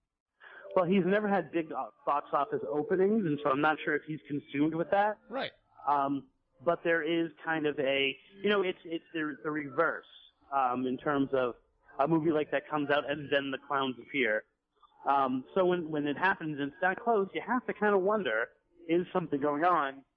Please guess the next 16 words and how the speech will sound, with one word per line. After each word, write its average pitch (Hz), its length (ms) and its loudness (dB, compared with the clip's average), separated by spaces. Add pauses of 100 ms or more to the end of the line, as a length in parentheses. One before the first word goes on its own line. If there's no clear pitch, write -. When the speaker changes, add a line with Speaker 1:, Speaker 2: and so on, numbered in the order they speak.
(760)
Speaker 1:
um, 127 400 0 (140)
with 156 300 2
marketing? 156 400 2 (180)
Because 190 280 -2
it, 196 100 0 (260)
but - 160 0
then, 254 220 2 (100)
you 208 80 0
know, 226 60 4
you 202 180 2
look 233 160 -2
at 165 160 4
it - 60 0
and 151 80 -4
you 156 160 -6
say, 143 240 0